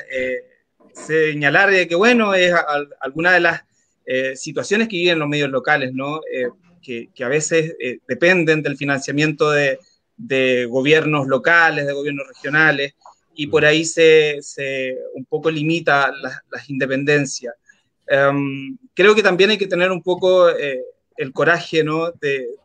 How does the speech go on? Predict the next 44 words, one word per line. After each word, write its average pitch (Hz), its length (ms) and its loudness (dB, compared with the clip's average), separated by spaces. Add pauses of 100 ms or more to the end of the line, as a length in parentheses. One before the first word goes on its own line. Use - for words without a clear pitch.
(200)
de, 135 300 -4
de 127 120 -14
sobreponerse 151 760 2
a 175 60 6
eso, 180 200 0
porque 135 360 -2 (480)
a 156 100 0
los 175 120 2
medios 226 200 6
no 233 80 6
les 175 140 4
están 202 360 -2
regalando 175 440 2
nada, 170 320 4
a 139 40 0
los 135 120 -2
medios 147 200 -2
locales 156 420 0
ni 156 100 -6
a 147 40 -10
los 143 100 -12
medios 143 180 -10
grandes 147 280 -10
no 139 80 -20
les 135 80 -12
están - 140 -14
regalando 156 420 -2
nada, 139 360 4
están 135 180 -12
haciendo 143 300 -8
una 143 160 2
labor 131 420 2 (380)
que 139 120 -8
es 139 40 -2
informativa, 143 680 0
que 143 100 -6
es - 80 -8
social, 160 520 0
y 147 100 -2
así 139 200 -4
nos 147 160 0
enseñan 147 420 -4
a 127 100 0
todos. 156 360 2